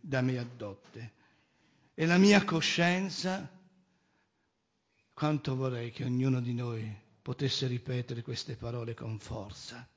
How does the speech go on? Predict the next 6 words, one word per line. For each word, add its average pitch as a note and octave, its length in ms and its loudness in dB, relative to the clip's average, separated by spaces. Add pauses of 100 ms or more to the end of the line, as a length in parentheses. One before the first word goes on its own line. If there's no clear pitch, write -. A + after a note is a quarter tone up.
(1160)
"e C3+ 120 -4
la C3+ 120 -2
mia E3+ 320 -2
coscienza A2+ 960 -4 (380)
è C3 180 -2
prigioniera B2 1200 -4